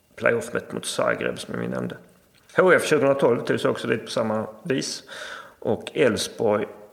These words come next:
tjugohundratretton, och då gick man, hade man åkt ut en runda innan, så man fick playoffa in sig där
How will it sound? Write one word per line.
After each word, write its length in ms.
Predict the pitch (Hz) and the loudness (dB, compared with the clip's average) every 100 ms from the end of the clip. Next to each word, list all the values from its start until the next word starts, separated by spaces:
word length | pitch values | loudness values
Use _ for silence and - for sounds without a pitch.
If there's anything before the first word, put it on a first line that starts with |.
| _ - | _ -10
tjugohundratretton, 1200 | - 110 107 110 104 - - - 143 - 95 90 | -4 0 2 0 -2 -8 -2 0 -2 -4 -4 -2
och 60 | |
då 180 | 107 107 | -2 -2
gick 200 | 113 110 | -2 -4
man, 260 | 107 104 - | -2 -2 -2
hade 120 | 117 | -2
man 140 | 120 | 0
åkt 160 | 117 117 | 0 2
ut 180 | 110 - | 0 2
en 160 | 113 | 2
runda 300 | 107 113 107 | 2 2 2
innan, 280 | 98 117 73 | 0 0 -2
så 120 | - | -4
man 80 | 98 | -6
fick 200 | - - | -6 -10
playoffa 500 | - 104 107 - - 90 - - - - - | -2 2 2 0 -6 -8 -12 -20 -20 -12 -2
in 200 | 123 95 | 0 0
sig 200 | - 90 | 0 0
där 160 | 87 | 0